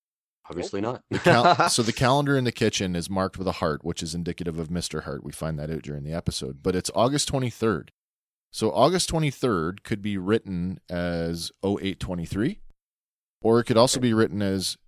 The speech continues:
Speaker 2: two three eight. And if it's if we were to interpret it as two three eight, it could be referencing Avengers number two hundred and thirty-eight, which is a story in which Vision is similarly revived after a battle with Annihilus.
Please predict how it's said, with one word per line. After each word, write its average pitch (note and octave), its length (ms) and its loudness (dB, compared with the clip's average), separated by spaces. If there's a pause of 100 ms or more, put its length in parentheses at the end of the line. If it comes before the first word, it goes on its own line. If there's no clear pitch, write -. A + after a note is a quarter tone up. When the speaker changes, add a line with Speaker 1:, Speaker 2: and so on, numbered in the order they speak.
(120)
Speaker 2:
two A2 160 0
three G2 240 0
eight. F#2 240 0 (520)
And G#2 120 2
if G2+ 120 0
it's - 220 -2 (240)
if G#2 140 -4
we A#2 120 4
were A2 80 4
to A2 80 2
interpret C#3 460 0
it A#2 80 2
as G2 180 2
two A#2 220 2
three A2+ 320 2
eight, F2+ 220 4
it E2+ 100 -6
could B2 200 0
be A#2+ 120 2
referencing G2+ 680 2
Avengers F#2 520 0
number F#2 220 -2
two F#2+ 180 -4
hundred A2 280 2
and F2+ 120 -2
thirty-eight, E2 600 -2 (760)
which F#2+ 200 2
is F2 100 -2
a F#2 80 -2
story G#2 420 4
in F2+ 120 0
which - 260 -4 (280)
Vision F2+ 460 0
is E2 120 -2
similarly F#2+ 600 0
revived E2 840 -4 (720)
after E2+ 320 -2
a D#2+ 60 0
battle F2 300 0
with E2+ 140 -4
Annihilus. D#2 640 -6